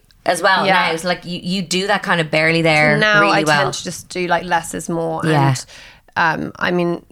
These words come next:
Speaker 2: so occasionally I do a hair up, but I, I definitely really think about how the hair and makeup and accessories will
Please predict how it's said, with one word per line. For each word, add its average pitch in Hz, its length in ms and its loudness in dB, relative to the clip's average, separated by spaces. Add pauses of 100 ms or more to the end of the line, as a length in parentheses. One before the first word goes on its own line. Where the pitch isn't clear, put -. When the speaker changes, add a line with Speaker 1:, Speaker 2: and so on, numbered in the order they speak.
(120)
Speaker 2:
so 254 180 -2
occasionally 220 380 0
I 196 40 0
do 190 140 2
a 180 40 4
hair 170 260 2
up, - 260 0
but 185 160 0
I, 175 260 0 (240)
I 190 120 0
definitely 190 340 -2
really 180 140 -4
think 175 260 -6
about 170 460 -2
how 165 380 0
the 160 360 0
hair 170 200 0
and 165 80 -2
makeup 165 440 -4
and 185 140 -4
accessories 165 640 -10
will 180 400 -4